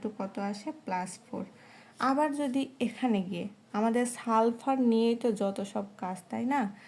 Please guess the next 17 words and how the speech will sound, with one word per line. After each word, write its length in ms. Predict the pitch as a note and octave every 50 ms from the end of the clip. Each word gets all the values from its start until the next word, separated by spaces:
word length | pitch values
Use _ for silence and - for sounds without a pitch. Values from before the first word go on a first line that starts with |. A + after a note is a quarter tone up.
| - - - _
তাহলে 220 | - C4+ C4+ C4+ C4+ C4 -
সালফার 400 | - C4 B3+ B3+ B3+ - C#4 C4+ C4 B3+ A#3+
নিয়েই, 260 | A3+ A3 A3 A3 A3+ A3+ -
সালফার 380 | - A#3 A3 G#3+ G#3+ - A3+ G#3+ G#3 G3+
ডাইঅক্সাইড 640 | G#3 G#3 G3+ G3+ G3+ G3+ G3+ - A3 G3+ G3+ G3 F#3+ G3 G3+
নিয়েই 200 | G3 G3 G#3 G#3+ G3+
আমরা 180 | F#3+ F#3 G3 G3+ G3+ G3+ -
কাজ 140 | F#3 F#3+ F#3 - -
করি। 180 | - G#3+ G#3+ B3 C4 C4 - - B3
এখানে 320 | A#3+ A#3+ - - C#4+ C#4 C4+ C4 C4
তো 60 | A3+ F#3+ F#3
আমাদের 260 | F#3 F#3 F#3 G#3+ A#3 A3 -
সালফেটটা 760 | - G3 F#3 F#3 F#3+ - - F#3+ F3+ - - - - - F#3 F3+ F3 F3
আছে। 240 | F3+ F3+ - - F#3+ F3+ G3 - - - - - - - - - A3
এখন 240 | A3 A3 - A#3+ A#3 A#3 A#3 A3+ - - - - A3+
এখানে 280 | A3 - C4 C4 C4 B3+ B3+ - -
সালফারের 680 | - G3+ F#3+ F#3+ G3 - - A3 G#3+ G3 G3 G3 F#3+